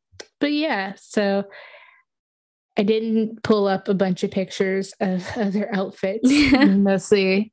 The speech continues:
Speaker 1: just talked about the dress. And then I think when we talk about, um, the J Lo era, when
Speaker 2: Mm-hmm.
Speaker 1: we finally get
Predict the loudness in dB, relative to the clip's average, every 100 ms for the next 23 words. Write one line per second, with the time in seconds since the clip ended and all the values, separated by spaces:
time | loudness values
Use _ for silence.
0 | -4 -2 0 -2 -2 -2 -2 -2 -4 -2
1 | -2 -2 -6 -14 -14 -6 0 2 2 2
2 | 0 -2 0 0 0 -10 -20 -20 -20 -20
3 | _ _ _ _ _ _ _ _ -2 0
4 | -2 -2 -4 -2 -2 -2 -2 -4 _ _
5 | _ _ -4 -2 0 0 0 -2 -2 -4
6 | -10 _ _ _ _ _ _ -4 -2 -2
7 | -2 -4 -4 -4 -4 -2 -2 -2 -2 -4
8 | -6 0 2 4 4 6 4 0 -2 -4